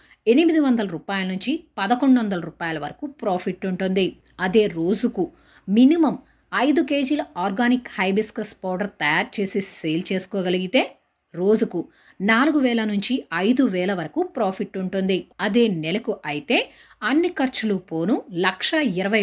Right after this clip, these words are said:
వేల పైనే ప్రాఫిట్ ఉంటుంది. ఈ బిజినెస్‌లోని ఆదాయం పైన మీకు ఒక అంచనా రావటానికి మాత్రమే ఆదాయం గురించి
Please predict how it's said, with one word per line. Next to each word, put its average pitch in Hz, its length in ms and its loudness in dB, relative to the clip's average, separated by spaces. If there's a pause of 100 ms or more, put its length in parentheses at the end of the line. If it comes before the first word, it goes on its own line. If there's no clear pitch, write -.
వేల 175 160 0 (200)
పైనే 165 260 -4 (180)
ప్రాఫిట్ 202 480 -4
ఉంటుంది. 190 360 0 (360)
ఈ - 20 8 (120)
బిజినెస్‌లోని 269 680 0 (220)
ఆదాయం 214 320 -2 (200)
పైన 160 240 -2 (300)
మీకు 311 200 4 (120)
ఒక 240 120 -8 (140)
అంచనా 202 340 -2 (160)
రావటానికి 185 580 -4 (140)
మాత్రమే 170 400 -2 (280)
ఆదాయం 202 380 -2
గురించి 160 280 -4